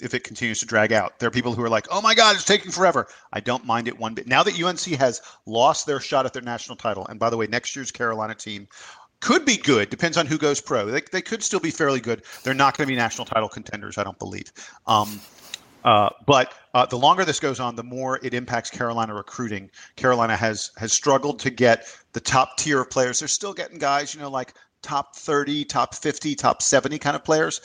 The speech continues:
but they're not getting kids, they're not getting one and dones.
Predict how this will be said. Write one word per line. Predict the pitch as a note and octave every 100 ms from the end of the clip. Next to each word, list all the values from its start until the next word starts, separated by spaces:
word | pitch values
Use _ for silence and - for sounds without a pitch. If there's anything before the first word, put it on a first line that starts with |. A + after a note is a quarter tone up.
| - -
but | B2+
they're | B2
not | A#2+ C#3 -
getting | C#3 C3
kids, | B2+ B2+ A2 -
they're | C3
not | C3+ C3+
getting | C3 B2
one | A#2+ A#2+
and | A#2
dones. | A2+ A#2 A#2